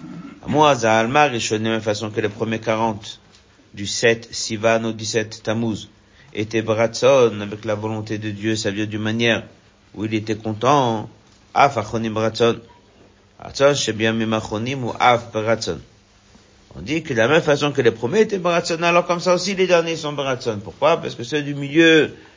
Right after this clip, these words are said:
Dieu n'avait pas encore donné la possibilité à la Tchouva.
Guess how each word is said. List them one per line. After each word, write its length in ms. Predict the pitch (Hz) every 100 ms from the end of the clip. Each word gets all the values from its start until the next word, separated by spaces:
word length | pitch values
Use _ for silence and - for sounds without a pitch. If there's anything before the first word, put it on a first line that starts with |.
| _ -
Dieu 120 | 143
n'avait 220 | 147 127
pas 140 | 123 143
encore 300 | 131 135 131
donné 240 | 123 135
la 80 | 120
possibilité 500 | 117 107 107 104 120
à 60 |
la 100 | 117
Tchouva. 600 | 101 92 80 113 165 175